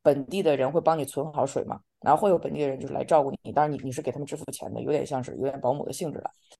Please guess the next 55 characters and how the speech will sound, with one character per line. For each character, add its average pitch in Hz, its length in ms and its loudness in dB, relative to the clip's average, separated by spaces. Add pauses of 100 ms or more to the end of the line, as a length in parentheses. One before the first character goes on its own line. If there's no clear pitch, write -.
(120)
他 208 160 2
会 220 180 6
提 - 140 0
前 175 120 2
帮 170 140 8
你 143 60 0
想 123 180 -2
好， 135 140 0
如 - 20 0
果 151 120 6
停 - 260 -6
电 139 180 4
了、 127 60 2
停 - 120 -6
水 139 140 -2
之 120 80 -6
前， 139 100 -2
他 151 120 -4
提 - 80 -12
前 147 100 0
把 151 80 4
水 143 100 -6
给 127 60 -2
你 131 60 -4
弄 131 80 -4
好， 120 100 -6 (220)
晚 170 160 8
上 190 100 0
洗 190 80 2
澡 160 140 4
你 120 80 -4
就 139 80 0
直 135 120 -6
接 151 220 2 (480)
舀 147 220 6
水 143 160 -4
了， - 160 -2
往 123 100 -2
自 147 80 -4
己 135 60 -4
上 135 160 -2
浇， 135 240 4
就 135 100 -4
是 123 80 -6
这 127 100 -4
种。 - 240 -10 (640)
呃， 156 180 8
这 190 120 2
是 190 80 2
电 185 220 6
跟 185 400 2 (320)
水 - 220 2
的 135 100 -6
上 147 180 4
面， 120 220 -4